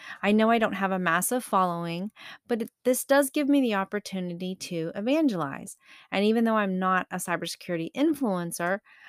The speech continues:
I'm going to up my social media game and do better at promoting this episode and its resources. By the way,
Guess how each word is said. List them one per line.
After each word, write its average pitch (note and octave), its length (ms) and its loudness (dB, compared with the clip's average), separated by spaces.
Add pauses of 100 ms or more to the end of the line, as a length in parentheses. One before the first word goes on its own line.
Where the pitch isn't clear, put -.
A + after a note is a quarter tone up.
(200)
I'm A#3 160 2
going G#3+ 300 0
to G3 380 -4
up A#3 200 0
my G#3 180 -2
social F#3+ 380 -4
media A3+ 340 2
game F3 400 -2
and E3+ 200 -6
do F3 100 -4
better E3+ 300 -2
at - 180 -6
promoting E3+ 480 -4
this D#3+ 160 -8
episode D#3+ 600 -6
and E3+ 200 -4
its D3+ 200 -6
resources. - 720 -10 (640)
By G3+ 120 6
the G3+ 120 -4
way, G3 340 2